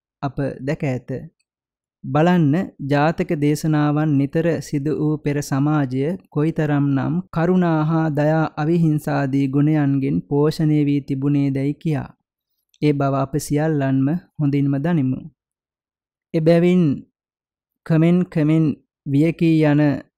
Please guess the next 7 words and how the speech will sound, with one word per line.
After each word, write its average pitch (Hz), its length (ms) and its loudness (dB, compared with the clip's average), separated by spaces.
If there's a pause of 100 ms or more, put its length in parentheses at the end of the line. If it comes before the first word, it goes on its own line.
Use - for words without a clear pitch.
(360)
ජාතක 151 520 0
දේශනාවන්ගෙන් 143 1040 0
නැවතත් 156 520 -2 (260)
සාමාන්‍ය 170 960 2 (360)
ජන 143 300 0
සමාජය 147 600 0
පොහොසත් 147 540 -4